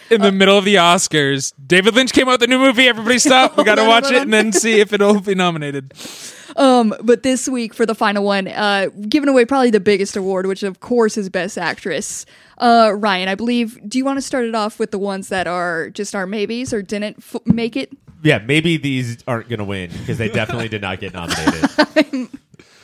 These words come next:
Speaker 3: Uh, the first one I, is Sarah Tomko from Resident Alien, um, who I was really bummed
Speaker 1: Astra?
Speaker 3: by.
Speaker 2: Astra.
Speaker 3: What?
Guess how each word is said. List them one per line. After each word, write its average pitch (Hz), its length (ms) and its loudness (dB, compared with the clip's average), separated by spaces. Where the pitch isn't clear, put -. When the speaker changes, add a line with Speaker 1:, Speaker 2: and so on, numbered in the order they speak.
Speaker 3:
Uh, 131 320 2
the 156 80 0
first 226 260 -2
one 226 220 -2
I, 165 320 -2
is 151 240 -2
Sarah 165 180 0
Tomko 113 480 -6
from 131 240 -2
Resident 117 300 -8
Alien, 82 600 -8
um, 87 560 -10
who 107 560 -6
I 139 160 -4
was 123 420 -10
really 113 220 -14
bummed 135 200 -2
Speaker 1:
Astra? 165 260 -2
Speaker 3:
by. 87 160 -12
Speaker 2:
Astra. - 340 -12
Speaker 3:
What? 120 300 -12